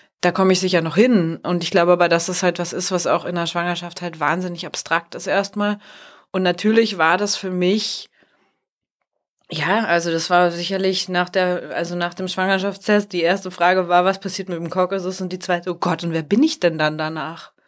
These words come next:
Weil ich mich sehr stark darüber definiere, ähm, eben beru-, also jetzt im beruflichen Sinne, der aber halt auch, gerade wenn man so einen Beruf macht wie wir,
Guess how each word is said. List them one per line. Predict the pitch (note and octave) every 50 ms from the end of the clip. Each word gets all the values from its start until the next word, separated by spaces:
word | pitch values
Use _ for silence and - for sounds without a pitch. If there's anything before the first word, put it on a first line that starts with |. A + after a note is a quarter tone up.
| _ _ _ _ _ _ _ _ _ _ _ _ -
Weil | F#3+ F#3 F3+ F3 F3 D#3 - _ _ -
ich | G3 F3+ F3+ G3
mich | F#3+ F#3 F3 -
sehr | - G3 F#3+ G#3+
stark | G#3 - - F3+ F3+ F3+ F3 -
darüber | - F3 - E3+ E3+ E3 F3 F3
definiere, | F3 F3 F3+ F3 - F#3 F3+ F#3 F#3+ G3 G3 F#3+ F3+ F#3+ F#3 F3+ F3+ - - - - - - _ _ - _ _ _ _ _ _ _ _ - -
ähm, | F#3 F3 F3 E3+ E3+ E3+ E3+ E3+ E3+ E3+ F3+ - A#2+ A#2+ G#2 - _ _ _ _ - - - - - -
eben | F#3 E3 F#3 F#3 F3 E3
beru-, | E3+ F#3 F3+ - -
also | F3 E3+ E3+
jetzt | E3+ E3+ E3+ E3+ -
im | - F3 D#3+
beruflichen | F3 E3+ F3+ G3+ G3+ - G3+ F#3+ F3 F#3+ F#3 F3+
Sinne, | F3 F3+ F#3 G3 G3 F#3+
der | F#3 F3+ E3 E3
aber | E3 E3+ E3+ E3 E3
halt | E3 E3 -
auch, | C3+ E3 E3+ - -
gerade | - - E3+ E3 E3+ E3
wenn | E3+ E3
man | E3+ E3 E3
so | E3 E3+
einen | E3+ E3+ D#3
Beruf | F3 F3 F#3 F3+ - - - - -
macht | F3 F3+ E3+ E3+ - - - F#3+
wie | F3 E3+
wir, | E3 E3+ F#3 G3 F#3+ F#3+ F3+